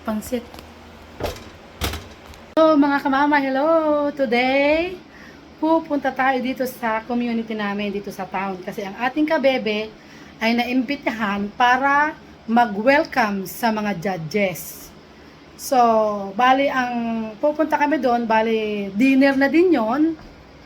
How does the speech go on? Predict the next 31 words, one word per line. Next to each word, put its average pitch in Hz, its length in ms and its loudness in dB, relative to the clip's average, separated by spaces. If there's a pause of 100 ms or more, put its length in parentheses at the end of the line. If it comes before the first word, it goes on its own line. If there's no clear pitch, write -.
(280)
Hindi 269 160 0
ko 254 160 4
alam 254 160 -2
kung 247 80 -4
ano 233 80 -2
magaganap 233 560 2
doon. 240 560 2 (560)
So, - 160 -6 (2000)
bali 262 240 6
ang 254 320 -2
pagkain 247 400 2
natin 247 320 0
ay 226 160 0
potluck. 220 480 -2 (480)
Magdadala 220 800 2
kami 226 160 0
ni 220 80 -4
ka 202 480 0
Papa 262 320 2
ng 311 480 4 (480)
pansit, 262 640 2
barbecue 226 560 0
at 196 160 -10
saka 196 160 -6
Shanghai. 175 560 -10 (320)
Mukhang 269 320 4
nasunog 254 400 0
pa 254 160 2
yung 254 80 -2
Shanghai 247 320 -4
natin. 240 1040 -4